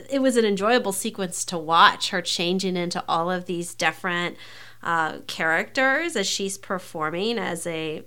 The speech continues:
a prostitute for Jolly. But it, she wasn't central at all to the story. They basically use her for a sequence that's not needed and then kill her as soon as they're done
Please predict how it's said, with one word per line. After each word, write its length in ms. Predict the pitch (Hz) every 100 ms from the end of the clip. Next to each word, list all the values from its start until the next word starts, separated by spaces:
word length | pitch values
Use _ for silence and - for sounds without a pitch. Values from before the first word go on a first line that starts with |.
| -
a 120 | 170
prostitute 1080 | - - 107 160 - 202 - 220 226 247 240
for 240 | 180 165
Jolly. 640 | 165 160 165 214 285 349 - - - - -
But 580 | 202 214 202 196 190 - -
it, 480 | - - 226 226 - -
she 220 | - 277
wasn't 340 | 262 311 247
central 260 | 254 254 220
at 40 |
all 120 | 202
to 60 | 196
the 100 | 180
story. 440 | - 247 214 52
They 160 | 208 208
basically 440 | 208 247 285 208 202
use 300 | 190 247 247
her 160 | 196
for 180 | 175 185
a 60 | 185
sequence 400 | 240 226 190 185
that's 160 | 185
not 180 | 202 180
needed 300 | 196 202 170
and 100 | 170
then 120 | 170
kill 220 | 170 214
her 240 | 180 - 190
as 80 | 190
soon 220 | - 196
as 100 | 185
they're 120 | 190
done 380 | 180 170 170 175